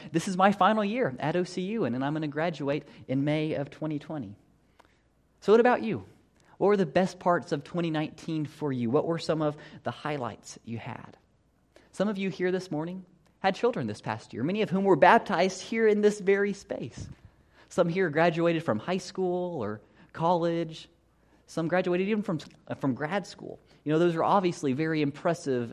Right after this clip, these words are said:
highlights, you know, big major accomplishments in the year twenty nineteen. Some here started new jobs, went on new adventures, moved to new houses, moved to new towns. All of those were big moments for us in twenty nineteen. So what were the best parts of twenty nineteen for you?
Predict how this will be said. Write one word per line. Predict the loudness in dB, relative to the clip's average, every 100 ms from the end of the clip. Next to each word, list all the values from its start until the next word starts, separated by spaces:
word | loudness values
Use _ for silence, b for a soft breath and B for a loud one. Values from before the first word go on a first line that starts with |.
| -10
highlights, | -6 -4 -4 -4 -6 -6
you |
know, | -4
big | -4 -4 -4 -4 -10 B B
major | -2 -2 -2 -4
accomplishments | -4 -4 -6 -6 -6 -8 -6
in | -6
the | -4
year | -4 -6 -8 B B -12
twenty | -6 -2
nineteen. | -2 -4 -6 -6 -4
Some | 0 2
here | 2 0
started | 4 4 4
new | 0 0
jobs, | 2 4 4 2 0
went | 0
on | 0 0
new | 0 0
adventures, | -2 -4 -4 -2 -2
moved | 0 -2 -4
to | -6
new | -4
houses, | -4 -4 -2 -2 -2
moved | -2 -6 -6
to | -6
new | -4 -4
towns. | -6 -6 -2 -4 -6 B B B
All | 0 2
of |
those | 2 0
were | 0 -4
big | -4 -4
moments | -4 -4 -6 -10
for | -8 -8
us | -8 -14 -20 _ b b b -10
in | -10
twenty | -6 -6
nineteen. | -6 -8 -10 -10 -8
So | -4
what | -4 -4
were | -8
the | -8
best | -10 -8
parts | -10 -10
of | -12
twenty | -8 -6
nineteen | -4 -8 -10 -14
for | -14 -16
you? | -14